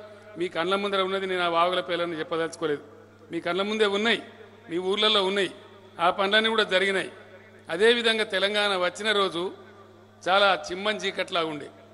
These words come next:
ఏం లేదు, కొత్త కుండల ఈగేది వచ్చినట్టు, కొత్త సంసారం,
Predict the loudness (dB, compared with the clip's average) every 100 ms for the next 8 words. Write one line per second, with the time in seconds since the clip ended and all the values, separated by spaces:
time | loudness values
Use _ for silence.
0 | -20 -20 -20 -18 -6 -4 -2 0 0 -2
1 | -12 -20 -20 -20 -20 -20 -12 -8 -4 -4
2 | -2 0 2 2 0 -2 -2 -2 -4 -8
3 | -20 -20 -18 -12 -6 -4 0 0 2 0
4 | 0